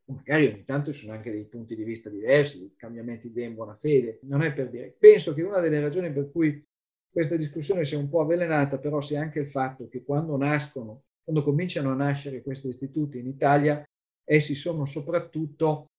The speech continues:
o, eh, come dire, o rampe di lancio o piste d'atterraggio per carriere politiche. E questo crea una forma di sospetto anche, eh, saggia, nel senso, questi qui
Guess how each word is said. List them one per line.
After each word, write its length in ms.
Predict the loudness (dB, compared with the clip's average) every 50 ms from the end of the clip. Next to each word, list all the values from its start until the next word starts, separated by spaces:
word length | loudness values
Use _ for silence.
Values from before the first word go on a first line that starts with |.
| _ _ _ _ 12
o, 360 | 12 12 12 12 12 10 6 2
eh, 600 | 2 4 4 4 4 2 2 0 -2 -4 -6 -8 -10
come 220 | -6 -4 -2 0
dire, 640 | 2 4 6 6 8 6 6 4 2 0 -2 -8 _ _ _ _ _ _ _ _
o 200 | 4 8 8 8
rampe 360 | 10 8 4 4 2 2 2
di 100 | 4 4
lancio 480 | 6 6 4 4 2 0 -4 -6 -8 -4
o 140 | -4 -4 -4
piste 400 | -4 -8 -8 -8 -8 -4 -4 -2
d'atterraggio 720 | 0 0 -2 -2 -2 -2 0 2 2 2 2 0 -4 -8 -8
per 160 | -8 -10 -8
carriere 400 | -6 -6 -4 -4 -4 -6 -8 -10
politiche. 360 | -10 -12 -14 -14 -14 _ _ _ _ _ _ _ _ _ _ _ _ _ _ _ _ _ _ _ 0
E 60 | 0 4
questo 320 | 4 4 4 2 0 -6
crea 320 | -4 -2 2 4 4 6
una 180 | 4 4 2 0
forma 360 | 0 -2 -4 -4 -2 0 2
di 100 | 2 2
sospetto 560 | 0 -2 -4 -10 -4 2 2 2 2 2 -2
anche, 480 | -4 -2 -2 -2 4 4 4 4 4 0
eh, 420 | -6 -8 -8 -8 -10 -12 -14 -18 -14
saggia, 480 | -6 0 2 4 4 4 4 0 -4 -6
nel 100 | -6 -8
senso, 260 | -6 -6 -6 -8 -8
questi 280 | -10 -10 -6 -6 -2 4
qui 280 | 6 6 6 6 2